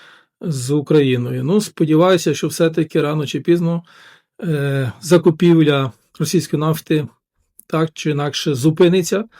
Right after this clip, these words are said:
бо це допомагає. Більше того, аналітики говорять, що Угорщина стала закуповувати більше нафти, ніж до початку широкомасштабного вторгнення.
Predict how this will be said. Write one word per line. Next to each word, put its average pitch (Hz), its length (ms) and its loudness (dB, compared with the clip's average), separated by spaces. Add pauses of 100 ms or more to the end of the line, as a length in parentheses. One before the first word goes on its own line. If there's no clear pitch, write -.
(460)
бо 143 460 0 (160)
це 180 260 2
допомагає. 185 520 2
Більше 190 280 -2
того, 143 520 2
аналітики 156 640 -4
говорять, 165 300 0
що 156 600 0
Угорщина 160 800 -2
стала 156 640 -2 (300)
закуповувати 160 640 2
більше 151 540 0
нафти, 175 400 -4
ніж 165 280 -4 (640)
до 170 200 4
початку 165 520 2
широкомасштабного 147 1160 0 (800)
вторгнення. 131 680 0